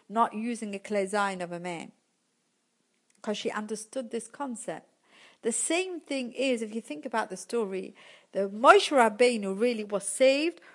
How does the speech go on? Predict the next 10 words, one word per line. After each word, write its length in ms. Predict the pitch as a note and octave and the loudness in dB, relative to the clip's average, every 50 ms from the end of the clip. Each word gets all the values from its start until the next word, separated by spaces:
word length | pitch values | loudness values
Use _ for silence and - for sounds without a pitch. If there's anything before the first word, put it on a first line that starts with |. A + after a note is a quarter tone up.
| - _ | -20 _
from 380 | - - G#3+ G3+ G3+ G#3 A3 | 0 2 2 2 2 0 4
Miriam, 640 | A#3+ C4+ C#4 B3+ A3 G3 F#3+ F#3 F3 F3+ F#3 G#3 A#3 - - - - _ | 6 8 8 8 6 4 2 4 4 4 2 0 -6 -14 -18 -20 -20 _
who 140 | - - B3 | -6 -4 -4
told 380 | - - A3+ C#4 D4 D#4+ D4+ - | -4 -2 2 2 2 2 0 -2
her 120 | A3 A3 | -6 -6
father 400 | - - B3 A#3 A3 G3+ G#3 - - | -4 0 2 2 4 2 0 -2 0
Amram, 540 | - A3+ A3+ G#3+ G3 F#3+ F3+ F3 F#3 G3+ A3+ - - - - _ _ | -2 -2 -2 -4 -4 -2 -2 -2 -4 -6 -10 -18 -20 -20 -20 _ _
"It 140 | G#3+ - - | -12 -4 0
cannot 720 | - - B3+ E4 E4+ E4+ D#4 C4 - G3 F#3 - _ _ | 0 0 2 0 0 0 0 -2 -2 -4 -10 -18 _ _
be 500 | - C4 C4+ A#3+ G#3 F#3+ F#3 F#3+ G#3 A#3 | -4 -2 -2 -2 -2 -2 -4 -6 -6 -8